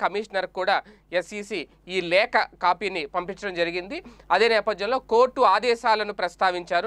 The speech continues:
నిమ్మగడ్డ రమేష్ కుమార్ ఆ లేఖలో అనేది. ఎందుకంటే రెండు వేల ఇరవై ఒకటి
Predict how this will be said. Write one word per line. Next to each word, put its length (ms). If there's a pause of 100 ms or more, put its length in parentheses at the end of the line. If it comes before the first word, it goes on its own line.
నిమ్మగడ్డ 380
రమేష్ 260
కుమార్ 280
ఆ 20 (100)
లేఖలో 380
అనేది. 240 (100)
ఎందుకంటే 340 (600)
రెండు 260
వేల 160 (180)
ఇరవై 260 (100)
ఒకటి 280